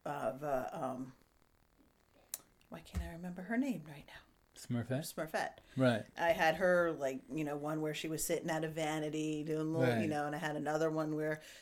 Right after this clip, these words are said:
Speaker 1: she was doing this, and then we had all the different, you know, I had one on a sailboat and one eating ice cream, and <laughs>
Speaker 2: Right.
Speaker 1: I, I think I had, uh, at least two hundred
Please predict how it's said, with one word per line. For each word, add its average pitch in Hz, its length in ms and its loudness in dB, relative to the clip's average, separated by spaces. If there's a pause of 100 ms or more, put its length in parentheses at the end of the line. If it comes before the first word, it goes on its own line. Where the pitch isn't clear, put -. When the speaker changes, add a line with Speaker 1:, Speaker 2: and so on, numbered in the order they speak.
Speaker 1:
she 165 200 -4
was 156 440 0 (180)
doing 165 320 2
this, 160 380 2
and 156 100 -4
then 147 160 -2
we 175 80 -4
had 165 140 2
all 165 160 8
the 180 80 -2
different, 170 340 -4 (100)
you 165 120 -6
know, 156 100 -4
I 151 60 -2
had 151 340 -2
one 156 180 -2
on 156 120 -4
a 160 60 -2
sailboat 156 680 2
and 151 80 -8
one 160 180 -2
eating 170 240 -2
ice 175 260 0
cream, 147 520 -6
and - 180 0 (140)
<laughs> - 160 -12
Speaker 2:
Right. 135 340 6 (240)
Speaker 1:
I, 175 160 6
I 180 120 4
think 208 260 -4
I 196 80 2
had, 175 500 4 (680)
uh, 151 320 0
at 170 240 4
least 185 720 0 (600)
two 185 180 0
hundred 143 480 -4